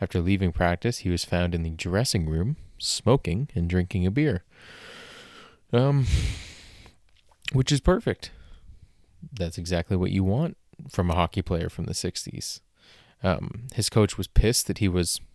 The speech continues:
you know, smoking and drinking instead of attending practice. Practice. I should practice English. In-, smoking and drinking instead of attending practice for a hockey team in the N H L.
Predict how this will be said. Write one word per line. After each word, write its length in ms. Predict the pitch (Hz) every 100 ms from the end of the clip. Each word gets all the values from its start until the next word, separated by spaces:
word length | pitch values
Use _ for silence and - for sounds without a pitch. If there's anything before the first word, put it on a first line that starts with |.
| _ -
you 240 | 101 87
know, 220 | 104 85 - - _ _ _ -
smoking 560 | - - 92 95 98 85
and 120 | 80
drinking 500 | 95 131 - 101 165 -
instead 440 | 101 85 - 82
of 140 | 82 80
attending 420 | - - 92 87
practice. 640 | - 92 120 95 107 - _ - _
Practice. 640 | 101 104 - - - - _ _ _ _ _ _ - _ _ _
I 60 | -
should 260 | - 95 -
practice 460 | - 95 - 98
English. 580 | - 110 98 80 - - _ _ _ _ - _ _ _ _ _ -
In-, 100 | 98
smoking 720 | - - - 113 104 - 92
and 80 | 85
drinking 420 | 101 101 92 85
instead 320 | 87 - 92
of 80 | 85
attending 520 | 87 - 104 90 82
practice 960 | - - 110 147 - - - - - - - - _
for 220 | - 85
a 100 | -
hockey 360 | - 95 - 95
team 260 | - 87
in 80 | 87
the 140 | 87
N 100 | 92
H 180 | 82 82
L. 280 | 104 104 -